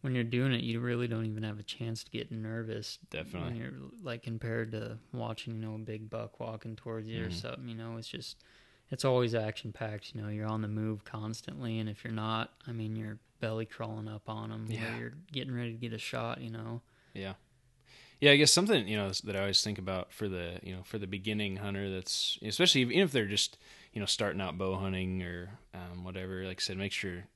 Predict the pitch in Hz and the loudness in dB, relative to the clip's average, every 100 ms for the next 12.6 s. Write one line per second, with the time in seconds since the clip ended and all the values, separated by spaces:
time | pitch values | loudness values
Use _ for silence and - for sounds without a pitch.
0 | - 92 90 - 90 87 90 90 85 87 | -18 -14 -6 -4 -4 -4 -4 -4 -6 -10
1 | - - - 85 85 - - - _ _ | -12 -16 -12 -10 -10 -14 -20 -20 _ _
2 | - - 95 95 - 87 85 85 87 95 | -18 -8 -6 -2 -2 -2 -6 -8 -8 -8
3 | 90 82 82 - 92 82 80 85 87 - | -8 -8 -6 -4 -4 -6 -6 -4 -4 -4
4 | 85 - - - - - 104 147 202 139 | -8 -10 -18 -18 -10 -2 6 8 8 4
5 | - - 120 110 101 - 101 87 - - | -2 0 2 4 0 -2 -4 -6 -8 -8
6 | 90 87 87 - 98 85 - - - - | -6 -6 -8 -6 -2 0 -2 -6 -20 -20
7 | - - 85 90 98 - 90 85 87 - | -14 -6 -4 -2 -4 -4 -4 -4 -8 -14
8 | - - - - - 110 113 139 135 117 | -20 -20 -20 -20 -8 2 8 10 8 6
9 | 107 101 101 95 - - 98 87 85 90 | 2 2 0 2 2 2 0 -4 -6 -10
10 | - - - 104 95 - 131 165 131 104 | -16 -16 -6 -2 0 4 6 8 6 6
11 | 127 110 104 101 107 104 107 135 131 101 | 6 8 6 0 -2 0 4 4 4 2
12 | 101 95 92 92 87 87 | -2 -2 -2 -2 -4 -6